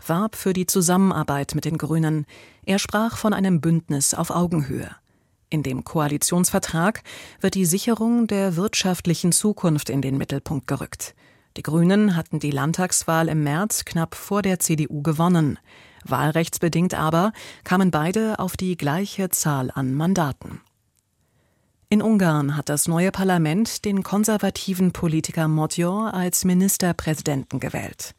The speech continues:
In der konstituierenden Sitzung des Parlaments in Budapest legte Magyar den Amtseid ab. In seiner Rede versprach er, nicht zu herrschen und Ungarn stattdessen zu dienen. Heute sei der erste Tag der Systemwende.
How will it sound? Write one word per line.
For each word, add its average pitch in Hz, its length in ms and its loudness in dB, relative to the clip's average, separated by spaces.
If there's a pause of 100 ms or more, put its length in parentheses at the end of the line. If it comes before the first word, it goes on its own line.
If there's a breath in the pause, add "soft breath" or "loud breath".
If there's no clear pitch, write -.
(580 loud breath)
In 143 140 -2
der 127 180 -6
konstituierenden 165 880 0
Sitzung 185 340 2
des 160 160 0
Parlaments 156 500 0
in 156 140 0
Budapest 180 600 -2 (360 loud breath)
legte 196 220 2
Magyar 214 480 2
den 196 260 -2
Amtseid - 600 -2
ab. - 280 -10 (440 soft breath)
In 147 100 -2
seiner 139 320 0
Rede 170 240 2
versprach 156 540 0
er, 196 320 0
nicht 165 320 0
zu 151 200 0
herrschen 175 560 2 (340 loud breath)
und 196 120 0
Ungarn 226 460 0
stattdessen 160 640 -2
zu - 160 0
dienen. 180 460 0 (480)
Heute 208 320 2
sei 160 180 2
der 160 220 -2
erste 190 480 0
Tag 143 340 -4
der 139 180 -2
Systemwende. 160 840 2